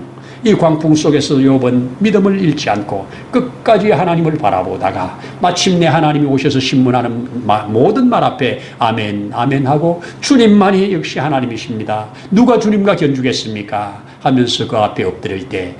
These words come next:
그에게 모든 잃었던 것을 회복시켜서 이전에 받았던 복에 더블 복을 주어서 나머지 생을 몇 년을 더 살았더라? 일반 사람의 수명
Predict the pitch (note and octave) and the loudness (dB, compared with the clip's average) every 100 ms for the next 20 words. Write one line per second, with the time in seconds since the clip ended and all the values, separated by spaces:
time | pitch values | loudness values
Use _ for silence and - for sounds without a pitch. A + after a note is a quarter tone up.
0 | - - - G#2 F#2+ - - - - - | -16 -2 0 0 -4 -4 -4 -4 -6 -6
1 | - - - - G3+ A3 A3+ G3 G3 - | -8 -8 -8 -4 0 0 2 2 2 -4
2 | - D3+ D3 E3 A#2+ - - - - - | 0 2 4 2 -2 -6 -14 -20 -20 -20
3 | - - - G2+ - - - - - - | -12 -4 -2 -2 -6 -10 -8 -6 -6 -8
4 | - - - - F#3+ G#3+ F#3 D#3+ D#3 C#3+ | -12 -18 -6 2 2 4 2 2 2 0
5 | C#3 - B2+ A#2+ A#2+ A#2+ - - A#3+ A3+ | -2 2 2 2 0 -2 -4 0 2 2
6 | G3+ G3 F#3+ C3+ F#2 - E2 - - - | 2 2 2 0 -2 -4 -6 -8 -14 -10
7 | - A#2 A2+ F3+ B3+ A#3 - G#3 G3+ G3+ | 0 2 4 6 4 2 2 2 2 0
8 | - C3+ C3 F3+ A3 B3 G#3+ G#3+ F#3+ F3 | -2 2 4 6 4 4 2 2 2 0
9 | - F3+ F3 E3+ - - - D#3 D3+ C#3 | 0 0 0 -4 -10 -6 2 4 4 2
10 | B2+ B2+ A#2+ B2 A#2 A2 - A2 G#2 G2+ | 0 0 0 0 -2 -4 -2 0 0 -2